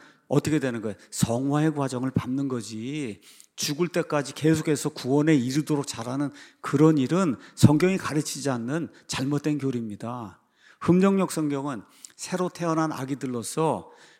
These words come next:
말씀의 순전한 젖을, 여러분, 그 젖이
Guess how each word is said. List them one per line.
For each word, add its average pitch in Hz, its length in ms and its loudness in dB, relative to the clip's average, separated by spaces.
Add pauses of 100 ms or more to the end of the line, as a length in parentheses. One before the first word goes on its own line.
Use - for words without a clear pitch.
말씀의 139 600 -2
순전한 160 680 -4
젖을, 110 420 -10 (480)
여러분, 139 240 2
그 185 100 0
젖이 156 400 4